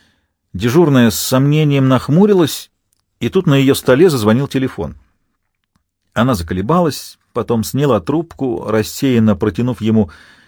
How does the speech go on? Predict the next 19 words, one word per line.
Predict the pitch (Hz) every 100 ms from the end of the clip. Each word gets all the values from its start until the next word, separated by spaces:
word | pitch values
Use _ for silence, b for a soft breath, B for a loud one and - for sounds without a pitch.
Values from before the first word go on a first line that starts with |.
| B B
регистрационную | 110 104 95 104 - 113 110 104
тетрадь | 107 131 165 -
и | 98
ключ | - 107 127 107 -
на | 101
длинном | 85 104 131 107
синем | 87 101 92
шнурке. | 82 90 82 139 b b b _ -
«Запишитесь», | 110 151 156 123 - 90 - _ _ _ _ _ -
проговорила | 98 92 107 147 131
она, | 117 110
прикрыв | 90 - 98 107 92
трубку | 104 82 101
ладонью. | 95 123 131 104 - b b b b b _ _ _ _ _ _ -
«Это | 135 156
была | 139 160 190
чистейшей | - 127 - - 196 - 135
воды | 113 110 160
авантюра. | 170 139 151 139 104 73 69